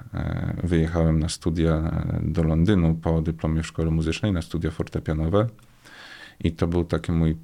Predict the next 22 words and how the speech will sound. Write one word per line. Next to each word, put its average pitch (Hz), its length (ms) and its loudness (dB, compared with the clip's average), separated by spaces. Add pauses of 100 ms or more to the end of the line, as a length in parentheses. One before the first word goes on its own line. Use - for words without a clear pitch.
(260)
pierwszy 92 340 0
czas 87 260 -2
w 85 80 0
życiu, 87 380 0
kiedy, 85 500 0 (1400)
no, 110 400 4
ja 117 140 2
rzeczywiście 113 520 0
sam 107 400 2
w - 160 -10
pełni 104 340 2
decydowałem 95 760 2
o, 87 440 2 (460)
o 87 100 2
tym, 90 240 0
jak 82 180 -2
mój 85 240 4 (360)
dzień, 90 260 2
mój 80 220 4
tydzień 90 540 2
będzie 82 260 2
wyglądał. 85 680 0